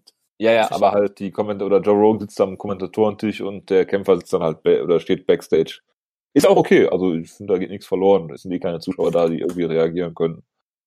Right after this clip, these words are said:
Speaker 1: Ähm, wobei es lustig gewesen wäre, wenn hier Zuschauer dabei gewesen wären. Er hat gesagt zu Peter Yan, der ja der, äh, legitime,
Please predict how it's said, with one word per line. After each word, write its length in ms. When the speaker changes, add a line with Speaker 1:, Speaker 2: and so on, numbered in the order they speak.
Speaker 1:
Ähm, 340
wobei 300
es 120
lustig 300
gewesen 300
wäre, 120
wenn 120
hier 140
Zuschauer 380
dabei 180
gewesen 300
wären. 260
Er 120
hat 120
gesagt 360
zu 100
Peter 300
Yan, 320
der 240
ja 320
der, 400
äh, 40
legitime, 840